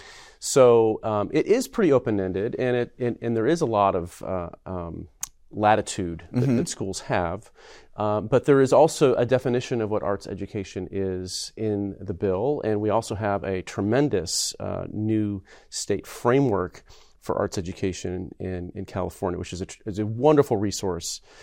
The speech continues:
Speaker 1: uh, for folks that maybe are, are newer to the arts education scene that need guidance. There's a ton of guidance that's available through the Department of Education, through the framework, and our new standards.
Speaker 2: So we talk about practitioners, but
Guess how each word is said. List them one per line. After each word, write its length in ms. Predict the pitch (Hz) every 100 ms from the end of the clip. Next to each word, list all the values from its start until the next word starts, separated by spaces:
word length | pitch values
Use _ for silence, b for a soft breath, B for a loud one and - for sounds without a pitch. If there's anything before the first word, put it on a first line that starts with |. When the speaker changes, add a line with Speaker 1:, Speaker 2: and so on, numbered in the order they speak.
| B -
Speaker 1:
uh, 260 | 101 98
for 160 | 95 117
folks 300 | - 123 -
that 100 | -
maybe 340 | 113 120 120
are, 400 | 104 104 101 98 b b b b
are 160 | - 107
newer 400 | 113 147 165 208
to 160 | 208
the 80 | 202
arts 200 | 196 196
education 520 | 208 214 214 202 208
scene 440 | 196 - 202 202 190
that 140 | 143
need 300 | 139 127 117
guidance. 520 | 120 113 123 147 151 -
There's 180 | 107
a 80 | 101
ton 300 | - - 143
of 100 | 123
guidance 420 | 110 98 95 90
that's 160 | - -
available 480 | 90 101 95 90 90
through 180 | - 90
the 60 |
Department 400 | 90 - 82 90
of 60 | 87
Education, 640 | 85 - 101 95 - 87 - b b
through 120 | -
the 60 | 90
framework, 640 | - 107 101 98 92 - -
and 120 | -
our 80 | 95
new 120 | 87
standards. 680 | 85 - - 71 65 - - b b
Speaker 2:
So 200 | - 165
we 140 | 143
talk 380 | 147 - 175 170 -
about 760 | 135 117 120 107 101 98 - - _ _
practitioners, 840 | - 117 - - 160 - 95 - - B B _
but 260 | 127 113